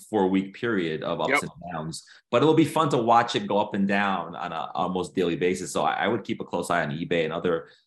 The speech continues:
Speaker 1: online sites, because that's where the, the, the real work is gonna happen. And then at any card shows during this month too, you'll see a lot more soccer. I've seen a lot more soccer at shows in the last few months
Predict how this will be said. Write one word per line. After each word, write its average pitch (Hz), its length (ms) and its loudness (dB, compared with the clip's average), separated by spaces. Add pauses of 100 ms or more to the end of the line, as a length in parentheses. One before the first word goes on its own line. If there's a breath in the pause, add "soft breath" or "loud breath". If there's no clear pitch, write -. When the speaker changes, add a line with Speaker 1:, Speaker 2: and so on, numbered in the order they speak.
(140)
Speaker 1:
online 82 400 -2
sites, 78 340 -4
because - 220 -6
that's 98 180 2
where 95 120 2
the, 85 180 -2
the, 87 280 -6
the 85 80 -10
real 92 220 2
work 90 320 -2
is 85 80 -8
gonna 80 160 -6
happen. 82 300 -2
And 120 80 0
then 135 120 2
at - 60 -6
any 131 180 0
card 113 300 -2
shows 143 320 -2
during 143 240 -4
this 139 160 -10
month 135 320 -4
too, 135 440 -2 (280 soft breath)
you'll 110 100 -2
see - 140 0
a 98 60 4
lot 104 160 2
more 104 100 2
soccer. 98 360 4
I've 107 100 2
seen 143 100 0
a 110 60 0
lot 104 120 2
more 104 120 -2
soccer 98 500 0
at 85 140 -8
shows 95 520 0
in 95 60 -10
the 85 80 -4
last 85 260 -4
few 82 120 -8
months 78 300 -6